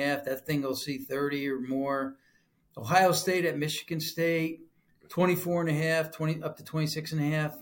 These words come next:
Look for twenty-seven, twenty-eight there. And Bama, twenty-one to twenty-four at home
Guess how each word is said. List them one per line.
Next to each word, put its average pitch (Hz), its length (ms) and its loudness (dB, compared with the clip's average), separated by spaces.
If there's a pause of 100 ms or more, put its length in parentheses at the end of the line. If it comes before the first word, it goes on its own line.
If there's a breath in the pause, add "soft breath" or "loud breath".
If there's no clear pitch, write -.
(160)
Look 165 240 2
for 156 100 -4
twenty-seven, 151 680 2
twenty-eight 147 680 0
there. 170 320 4
And 143 260 0
Bama, 151 500 2 (520)
twenty-one 180 720 2
to 156 80 -6
twenty-four 165 640 0
at 143 160 2
home 160 440 0